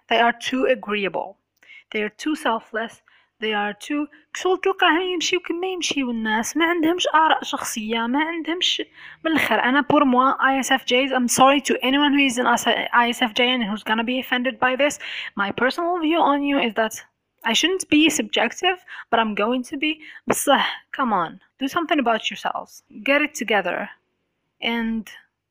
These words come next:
please, <laughs> stop pleasing people and do something for your own selves. هادو الناس يصلحوا في الميديسين بصح.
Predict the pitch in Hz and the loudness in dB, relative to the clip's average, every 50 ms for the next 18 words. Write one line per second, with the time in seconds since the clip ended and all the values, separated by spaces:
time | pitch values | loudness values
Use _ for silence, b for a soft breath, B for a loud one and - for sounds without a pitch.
0 | _ _ _ - 220 226 233 247 233 226 202 185 - - - _ _ _ _ _ | _ _ _ -4 -2 0 0 0 0 -2 -4 -6 -10 -18 -20 _ _ _ _ _
1 | _ _ _ _ _ _ _ _ _ _ _ _ _ _ _ _ _ - - - | _ _ _ _ _ _ _ _ _ _ _ _ _ _ _ _ _ -6 -4 -4
2 | - - - - - _ _ _ _ _ _ _ B B B B B B B B | -4 -6 -8 -16 -20 _ _ _ _ _ _ _ B B B B B B B B
3 | B B B _ _ _ _ _ _ _ _ _ _ _ - - - - 269 254 | B B B _ _ _ _ _ _ _ _ _ _ _ -20 -14 -2 2 2 2
4 | 262 - - - 247 247 240 190 208 202 196 - - 170 - - - - - - | 2 0 -4 -6 -4 -4 -4 -4 -6 -8 -8 -10 -12 -14 -12 -10 -10 -10 -10 -12
5 | B B B B B B - 214 214 202 247 269 262 - 233 233 - 233 220 208 | B B B B B B -8 -6 -4 -2 -2 0 0 0 0 0 0 -2 -2 -2
6 | 208 208 196 170 151 202 202 185 - 185 160 - - 180 - - B B B B | -2 -2 -2 -2 -2 -2 -2 -2 -2 -2 -2 -2 -4 -10 -14 -18 B B B B
7 | B B B B B B B - 302 311 359 359 330 311 330 - - 311 - - | B B B B B B B 2 2 4 4 4 4 4 4 4 2 2 2 0
8 | 302 - - - 285 262 - - 226 226 233 214 - - 247 226 202 - - - | 0 0 0 0 0 -2 -2 -4 -4 -4 -4 -4 -2 -2 -2 -2 -4 -6 -6 -6
9 | - - | -6 -6